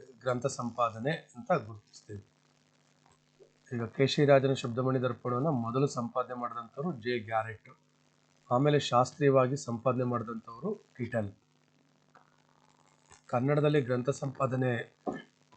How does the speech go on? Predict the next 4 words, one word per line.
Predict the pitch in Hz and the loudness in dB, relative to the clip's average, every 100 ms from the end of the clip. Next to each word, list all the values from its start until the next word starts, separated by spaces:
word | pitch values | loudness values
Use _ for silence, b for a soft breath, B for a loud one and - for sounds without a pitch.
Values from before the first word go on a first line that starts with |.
| _ - | _ 0
ಮೊದಲು | 127 147 | 4 6
ಮಾಡಿದವರು, | 139 123 123 117 117 143 - - _ _ _ - _ _ _ _ - | 6 4 4 0 0 -2 -6 -20 _ _ _ -20 _ _ _ _ -6
ಇದು | 143 165 147 160 | -2 2 2 0
ಪ್ರಶ್ನೆ | - 135 - 160 147 139 | 0 0 0 4 6 6